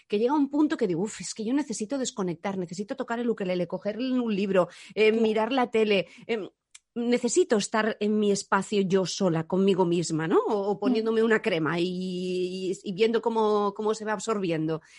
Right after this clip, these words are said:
Speaker 1: Entonces, claro, eh, después de la pandemia y que hemos compartido muchas horas juntos y que hemos estado los tres en casa, el niño y, y José y yo,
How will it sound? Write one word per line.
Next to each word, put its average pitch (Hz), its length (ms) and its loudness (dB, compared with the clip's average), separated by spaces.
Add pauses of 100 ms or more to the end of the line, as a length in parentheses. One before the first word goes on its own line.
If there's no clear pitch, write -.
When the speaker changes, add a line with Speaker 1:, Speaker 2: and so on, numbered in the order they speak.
(420)
Speaker 1:
Entonces, 285 340 -4
claro, 190 420 -6 (420)
eh, 220 160 4
después 208 380 0
de 403 80 4
la 359 120 2
pandemia 269 460 4
y 180 60 4
que 170 100 -4
hemos 196 180 0
compartido 277 420 -2
muchas 226 280 -4
horas 196 200 -4
juntos 226 420 0
y 214 60 -6
que 196 80 -4
hemos 196 160 -4
estado 190 320 -4
los 180 180 -2
tres 208 240 -2
en 185 120 0
casa, 233 420 2
el 170 140 -2
niño 202 300 2
y, 175 520 -2
y 160 200 -4
José 180 300 -8
y 185 80 -4
yo, 269 180 0